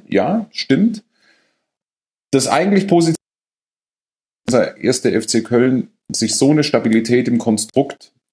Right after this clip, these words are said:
erarbeitet hat in den letzten Jahren und auch so viel Vertrauen und so viel Kredit, ähm, dass sie halt jetzt nicht auseinanderfliegen.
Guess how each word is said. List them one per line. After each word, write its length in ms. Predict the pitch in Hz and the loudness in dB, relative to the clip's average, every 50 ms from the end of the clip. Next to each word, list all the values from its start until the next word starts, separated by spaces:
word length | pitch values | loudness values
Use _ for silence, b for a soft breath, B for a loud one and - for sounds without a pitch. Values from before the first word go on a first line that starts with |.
| _ - | _ -2
erarbeitet 640 | - 208 180 64 76 107 127 131 131 120 131 123 127 | 0 0 2 2 2 2 2 2 0 0 0 0 0
hat 160 | 120 117 - | -2 0 0
in 60 | 123 123 | -2 -4
den 60 | 120 - - | -4 -2 -2
letzten 220 | - 120 - - 110 | -4 -4 -2 -2 0
Jahren 180 | 110 107 110 | 0 2 0
und 120 | 110 104 101 | 0 0 -2
auch 80 | 95 | -2
so 120 | - - 120 | 0 -2 -4
viel 140 | 113 - 107 | -2 -2 -6
Vertrauen 520 | - - 95 - - - 92 107 120 165 | -4 -4 -6 -4 0 0 2 2 2 0
und 80 | 110 101 | 0 0
so 100 | 110 107 | -2 -2
viel 140 | 101 107 101 | -4 -4 -6
Kredit, 540 | - - 95 - - 117 135 160 - - _ _ _ _ _ - | -2 -4 -4 0 0 -2 -2 -2 -6 -10 _ _ _ _ _ -2
ähm, 340 | 95 104 101 101 101 98 101 | 0 0 2 2 2 2 2
dass 180 | 107 104 - - | 0 -2 0 -2
sie 120 | 113 95 | -2 0
halt 160 | 95 92 87 85 | 0 -2 0 0
jetzt 280 | 101 113 - - - | 0 0 0 0 0
nicht 160 | 110 117 113 | 0 0 2
auseinanderfliegen. 800 | 78 104 104 110 120 151 165 127 98 - - 82 80 76 78 78 | 0 -2 0 0 0 2 2 0 -2 -2 -4 -6 -6 -6 -6 -10